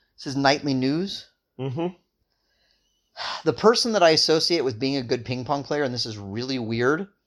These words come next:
Speaker 1: was, is actually Johnny Carson, so that's what I'm gonna say.
Speaker 2: Nightly news, nineteen seventy-one,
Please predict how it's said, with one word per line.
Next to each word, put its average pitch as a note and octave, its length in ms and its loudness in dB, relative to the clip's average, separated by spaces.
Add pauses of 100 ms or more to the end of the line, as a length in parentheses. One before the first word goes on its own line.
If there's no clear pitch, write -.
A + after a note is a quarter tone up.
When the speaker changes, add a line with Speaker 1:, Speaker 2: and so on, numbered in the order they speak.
(500)
Speaker 1:
was, A#2+ 320 -4
is C3 160 2
actually C3+ 360 2
Johnny B2+ 240 0
Carson, A#2 380 -2
so G#2+ 120 -6
that's A2 100 -6
what A#2 60 -8
I'm A#2 60 -8
gonna A#2 80 -8
say. A2 220 -8 (1000)
Speaker 2:
Nightly D#3 380 2
news, A2 680 0
nineteen C#3 400 -2
seventy-one, C3 960 0